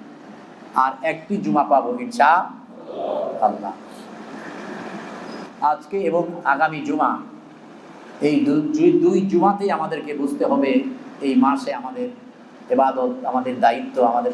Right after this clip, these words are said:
কর্তব্য, আমাদের ত্রুটি বিচ্যুতি। আমাদেরকে প্রথম চিন্তা করতে হবে। আজকে আপনারা কথাগুলো গভীর মনোযোগ দিয়ে খেয়াল করবেন।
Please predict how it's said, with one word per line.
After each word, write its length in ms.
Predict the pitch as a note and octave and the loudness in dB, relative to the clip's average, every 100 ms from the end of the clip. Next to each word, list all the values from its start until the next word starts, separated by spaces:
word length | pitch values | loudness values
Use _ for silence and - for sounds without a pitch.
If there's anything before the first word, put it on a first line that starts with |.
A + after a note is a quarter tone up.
| - | 0
কর্তব্য, 580 | B2 C3+ B2 B2 A#2 - - - - - - - - - | 2 2 2 2 0 -2 -10 -14 -16 -18 -18 -18 -10 -4
আমাদের 300 | B2 C3 C3 - | -4 -4 -10 -6
ত্রুটি 220 | D#3 D#3 | -2 2
বিচ্যুতি। 540 | - - - C#3+ - - - - - - - - - - - - - - - - - - - - | 2 2 2 2 4 4 2 -2 -8 -12 -16 -16 -16 -16 -16 -16 -14 -14 -12 -12 -12 -14 -14 -4
আমাদেরকে 400 | D3 E3+ F#3 F#3 F#3 | 0 0 -2 -8 -4
প্রথম 280 | G3 - G#3 | -4 -4 -8
চিন্তা 300 | G#3 - E3+ | -8 -4 -4
করতে 260 | E3 - C#3 | -4 -6 -4
হবে। 200 | C3+ C#3 | -2 -2
আজকে 220 | C#3 D#3 | 0 2
আপনারা 300 | D3+ D#3+ D#3 | 2 2 0
কথাগুলো 360 | E3 D#3+ E3 D#3+ | 0 0 2 2
গভীর 360 | D3 D3 F#3+ G3 | 2 2 2 2
মনোযোগ 360 | D#3+ - D3 D3 | 0 -2 -6 -6
দিয়ে 140 | C3+ | -6
খেয়াল 200 | B2+ A#2+ A#2 | -2 -2 0
করবেন। 280 | A#2+ A2 | -6 -6